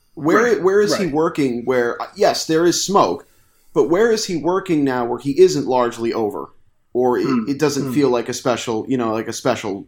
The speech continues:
Speaker 1: attraction and a, a major wrestler. I don't think he's really seen a need to do anything just yet. I think
Speaker 2: Yeah.
Speaker 1: this is something that will be more relevant in six months to a year. But at,
Speaker 3: Hmm.
Speaker 1: at this point, I don't, I don't think, now, should he get out ahead of the curve?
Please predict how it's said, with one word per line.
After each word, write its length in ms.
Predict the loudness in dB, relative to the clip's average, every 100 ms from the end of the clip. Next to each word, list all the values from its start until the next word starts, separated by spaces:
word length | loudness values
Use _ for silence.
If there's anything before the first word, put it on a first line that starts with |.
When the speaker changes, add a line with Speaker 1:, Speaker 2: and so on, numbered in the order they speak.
| -12
Speaker 1:
attraction 600 | -6 -2 -2 -2 -6 -4
and 100 | -6
a, 160 | -8 -12 _ _ _
a 60 | -2
major 380 | 2 2 0
wrestler. 540 | -2 -2 -2 -8 -10 -12 _ _ _
I 120 | 2
don't 220 | 4 2 0
think 180 | -4
he's 260 | -2 -4 -2
really 480 | 2 2 2 -2 -10 -10
seen 400 | -6 -2 0 2
a 40 |
need 520 | 2 2 2 0 -2
to 100 | -8
do 220 | -2 0
anything 380 | 0 -2 -4 -8
just 240 | -8 -10 -4
yet. 420 | 0 0 -2 -8 _ _
I 100 | 0
think 120 | 2 2
Speaker 2:
Yeah. 60 |
Speaker 1:
this 160 | 2 -2
is 100 | -2
something 360 | -2 -2 -2
that 120 | -2 -2
will 100 | -4
be 120 | -2
more 200 | -2 -2
relevant 380 | 0 -2 -2 -6
in 60 | -6
six 300 | -6 -6 -6
months 240 | -6 -6
to 140 | -8
a 40 | -8
year. 440 | -4 -4 -6 -12 _ _ _ _ _ _ _
But 160 | 0 0
at, 80 | 2
Speaker 3:
Hmm. 120 | 0
Speaker 1:
at 160 | 4
this 180 | 4 4
point, 480 | 0 0 2 2 0 -2
I 160 | -2
don't, 240 | -2 -4 -8 -2
I 100 | 0
don't 240 | 2 0 -6 -18
think, 300 | -4 0 0 -4 -18 -2
now, 400 | 2 2 0 -6 _ _ _ -12
should 240 | -2 -2
he 100 | 0
get 160 | 2 4
out 140 | 4
ahead 200 | 2 -2
of 60 | -4
the 80 |
curve? 440 | -6 -2 0 0